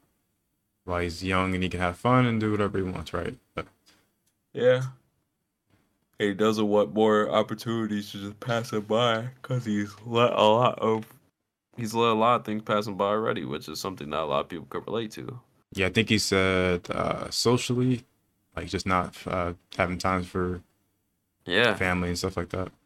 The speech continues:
Speaker 2: Just grinding.
Speaker 1: Which can be a slog.
Speaker 2: I mean, that's what happens.
Speaker 1: Yeah.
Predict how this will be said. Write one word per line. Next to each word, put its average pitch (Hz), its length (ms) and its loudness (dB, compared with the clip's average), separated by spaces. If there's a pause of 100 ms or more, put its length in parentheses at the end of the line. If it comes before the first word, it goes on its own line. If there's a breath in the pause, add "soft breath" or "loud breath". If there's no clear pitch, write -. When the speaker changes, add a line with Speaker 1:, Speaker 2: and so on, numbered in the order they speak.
(140)
Speaker 2:
Just 85 280 -10
grinding. 82 540 0 (1500)
Speaker 1:
Which - 200 2
can 107 120 4
be 90 100 2
a 85 60 0
slog. 92 260 2
Speaker 2:
I 90 120 10
mean, 90 140 0
that's 90 220 2
what 87 120 -2
happens. - 560 0 (800)
Speaker 1:
Yeah. 87 220 -8